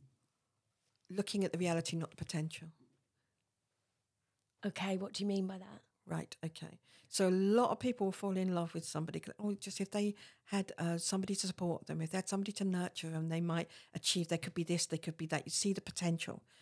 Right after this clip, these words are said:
Speaker 1: If you fall in love with someone's potential, you've got probably a ninety percent chance that they're never gonna meet their potential unless they choose to. What you wanna do is to look out for that person who's showing up as themselves,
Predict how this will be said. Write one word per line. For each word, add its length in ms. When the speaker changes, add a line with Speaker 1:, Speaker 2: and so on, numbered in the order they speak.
Speaker 1:
If 140
you 80
fall 320
in 160
love 160
with 100
someone's 520
potential, 760
you've 180
got 200
probably 360
a 40
ninety 380
percent 420
chance 300
that 140
they're 100
never 220
gonna 220
meet 240
their 120
potential 600
unless 260
they 200
choose 420
to. 240
What 160
you 120
wanna 260
do 400
is 240
to 120
look 200
out 180
for 80
that 200
person 360
who's 160
showing 440
up 280
as 220
themselves, 840